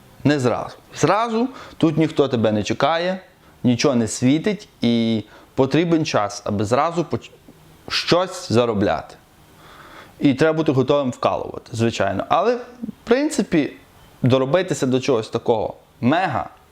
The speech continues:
так само неможливо, тому що, е, житло, тобто будинок, щоб всі розуміли, від півмільйона. Тобто півмільйона, щоб заробити грошей, ну, я не знаю.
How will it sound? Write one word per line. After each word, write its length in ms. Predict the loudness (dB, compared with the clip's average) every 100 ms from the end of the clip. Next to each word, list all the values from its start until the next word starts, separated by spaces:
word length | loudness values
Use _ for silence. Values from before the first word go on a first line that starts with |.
| _ -10 -4
так 160 | -2
само 260 | 0 0 2
неможливо, 500 | 2 0 -2 -4 -4 -6
тому 200 | -6 -4
що, 200 | -4 -6 -10 -20 -20 -20 -2
е, 360 | 2 2 2 0 2
житло, 540 | 0 2 0 0 -6
тобто 240 | -10 -4 0
будинок, 500 | 2 2 2 0 -2
щоб 120 | -6
всі 180 | -2 0
розуміли, 560 | 2 2 2 0 -2 -6 -16 _ -6
від 220 | -2 -2 0
півмільйона. 520 | 2 2 0 -4 -10 -18 -20 _ -20 -20 -20 -20 -20 -8 -4
Тобто 240 | 0 0
півмільйона, 600 | 2 0 2 2 2 0
щоб 280 | -2 -4 0
заробити 500 | 0 2 0 0 -2
грошей, 560 | -2 0 -2 -4 -8 -6
ну, 140 | -4
я 160 | 0 0
не 80 | 0
знаю. 360 | 0 -2 -2